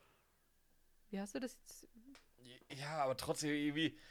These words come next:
Speaker 2: dass wir jetzt, okay, wir gehen zum Bahnhof. Ja klar, da in der Vorhalle, da liegt er. Wo ist der alte Bahnhof? Ja, klar muss er in der Vorhalle liegen.
Speaker 1: Ja, hast du schon mal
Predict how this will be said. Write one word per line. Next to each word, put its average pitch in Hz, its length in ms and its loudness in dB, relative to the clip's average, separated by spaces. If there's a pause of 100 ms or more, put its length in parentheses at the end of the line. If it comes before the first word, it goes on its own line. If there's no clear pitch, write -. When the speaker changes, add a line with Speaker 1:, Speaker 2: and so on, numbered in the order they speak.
(180)
Speaker 2:
dass 147 160 2
wir 156 80 6
jetzt, 156 200 8
okay, 143 500 2
wir 120 260 4
gehen 120 240 0
zum 120 100 -6
Bahnhof. 131 260 4
Ja 262 160 12
klar, 349 240 12
da 269 80 12
in 226 60 8
der 190 100 12
Vorhalle, 190 340 12
da 135 100 8
liegt 165 220 2
er. 117 240 10
Wo 165 80 2
ist 214 160 -2
der 220 100 6
alte 226 200 6
Bahnhof? 117 400 6
Ja, 151 120 6
klar 202 220 6
muss - 160 2
er 135 60 8
in 123 60 8
der 117 80 8
Vorhalle 113 340 4
liegen. 101 340 -6 (1700)
Speaker 1:
Ja, 202 580 0
hast 208 200 -2
du 302 60 -2
schon 370 160 -2
mal 262 400 6